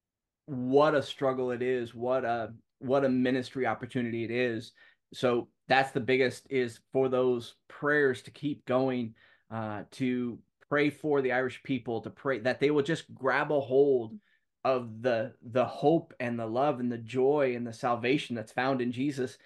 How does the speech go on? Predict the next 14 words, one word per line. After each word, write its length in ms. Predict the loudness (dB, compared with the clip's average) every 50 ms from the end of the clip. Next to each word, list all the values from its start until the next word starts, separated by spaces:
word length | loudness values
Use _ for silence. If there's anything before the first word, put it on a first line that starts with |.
| -20 -20 -20 _ _ _ _ -2
to 300 | 2 2 2 2 0 -4
help 360 | -6 0 2 2 2 2 -2 0
remove 640 | 2 4 4 6 6 8 8 8 6 4 2 0
all 300 | 0 0 2 2 2 0
of 100 | -2 -6
the 80 | -8 -10
stigma 640 | -10 -14 -18 -6 -4 -4 -4 -2 -4 -2 -2 -2 -4 -4
that 180 | -6 -8 -8
came 320 | -6 -2 -2 0 0 -2 -4
from 220 | -6 -8 -6 -6
that 220 | -6 -6 -8 -8
guilt 340 | -4 -2 0 0 0 -2 -4
and 120 | -10 -10 -10
shame, 600 | -10 -12 -8 -6 -4 -4 -2 -4 -4 -6 -8